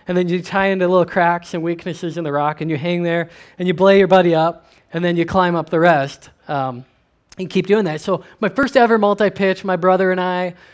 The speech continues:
um, we were out at Hanging Rock in North Carolina, and we'd climbed up a hundred and twenty feet to this ledge, um, this really, really beautiful day, beautiful rock, beautiful ledge, beautiful climb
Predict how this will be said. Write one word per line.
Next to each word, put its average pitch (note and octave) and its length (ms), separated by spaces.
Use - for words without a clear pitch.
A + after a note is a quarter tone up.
um, D#3+ 280
we F#3 120
were F#3+ 100
out F#3 140
at F3 60
Hanging G3 300
Rock F3 300
in F3 80
North E3+ 200
Carolina, E3 520
and F#3 100
we'd G3+ 140
climbed G3+ 320
up G3 240
a F#3+ 80
hundred G3 280
and F3 60
twenty G3+ 240
feet G3 300
to G3 80
this D#3+ 180
ledge, D#3+ 580
um, D#3+ 300
this E3+ 140
really, G3 480
really F#3+ 220
beautiful F3 400
day, E3 320
beautiful E3 400
rock, D#3+ 340
beautiful D#3+ 360
ledge, D#3+ 360
beautiful E3 320
climb E3+ 720